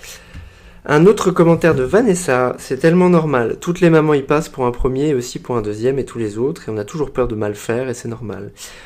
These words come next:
On dira merci à la société pour la pression inutile. Il faut apprendre à se faire confiance et vouer une confiance à son ins-, et,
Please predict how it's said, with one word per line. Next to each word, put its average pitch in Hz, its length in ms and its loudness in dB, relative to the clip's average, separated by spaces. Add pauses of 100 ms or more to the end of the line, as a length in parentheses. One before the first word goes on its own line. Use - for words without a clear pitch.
(240)
On 120 60 0
dira 131 220 4
merci 165 320 2
à 180 40 6
la 156 80 4
société 147 480 -4
pour 151 140 -4
la 117 80 0
pression 131 320 -6
inutile. 139 560 -6 (400)
Il 127 100 -8
faut 135 160 0
apprendre 143 380 2
à 127 60 -2
se 127 120 -4
faire 120 220 -6
confiance 151 500 -4
et 120 60 -2
vouer 123 180 -2
une 135 120 -2
confiance 139 460 -6
à 120 60 -4
son 113 240 -10
ins-, 113 260 -12
et, 120 140 -6